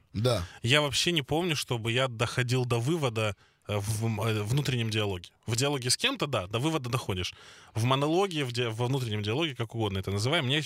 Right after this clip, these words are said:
Speaker 2: у меня всегда ощущение, будто я такой, я вот, м, бля, вот, а вот это вот несправедливость такая,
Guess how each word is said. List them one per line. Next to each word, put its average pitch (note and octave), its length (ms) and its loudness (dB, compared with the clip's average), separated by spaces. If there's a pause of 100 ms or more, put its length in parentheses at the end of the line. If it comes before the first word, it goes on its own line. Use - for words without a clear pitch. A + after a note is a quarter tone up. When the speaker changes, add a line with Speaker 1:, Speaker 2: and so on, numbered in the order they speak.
Speaker 2:
у - 40 -6
меня C3 100 0
всегда - 200 -2
ощущение, F3+ 300 0
будто B2+ 240 -2
я B2+ 80 2
такой, A#2+ 320 -2 (520)
я C3+ 140 4
вот, B2+ 140 0 (100)
м, A#2 420 0
бля, G#2+ 400 0
вот, G2 320 -6
а - 60 -2
вот B2 140 0
это D#3 180 -2
вот A2 180 -4
несправедливость A2+ 840 0
такая, G2+ 400 0